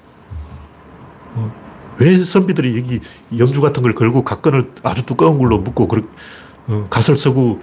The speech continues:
여기 또 망근을 쓰고 하겠냐고. 다 이유가 있는 거예요.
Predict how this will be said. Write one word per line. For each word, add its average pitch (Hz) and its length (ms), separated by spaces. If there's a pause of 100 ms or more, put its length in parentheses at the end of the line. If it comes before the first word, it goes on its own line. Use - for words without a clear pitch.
(160)
여기 131 80
또 131 100
망근을 107 460 (320)
쓰고 123 420 (460)
하겠냐고. 113 460
다 - 200
이유가 143 260
있는 95 160
거예요. 120 220